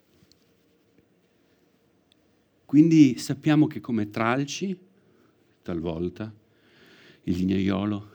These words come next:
si avvicina e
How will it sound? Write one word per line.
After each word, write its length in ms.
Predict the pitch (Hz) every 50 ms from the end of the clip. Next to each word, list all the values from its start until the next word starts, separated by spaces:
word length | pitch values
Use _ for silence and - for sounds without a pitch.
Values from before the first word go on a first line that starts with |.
| - - - _ _ _ _ _ _ _ _ _ _ _ _ _ _ - _ _
si 160 | - - -
avvicina 580 | 107 101 110 110 - - 92 82 80 95 123 135 - _ _ _ _ _ _ _ _ _ _ _ _ _ _ _ _ _ _ _ _ _ _ _ _ _ _ _ _ _ _ _ _ _ _ _
e 440 | 240 240 262 254 233 180 113 -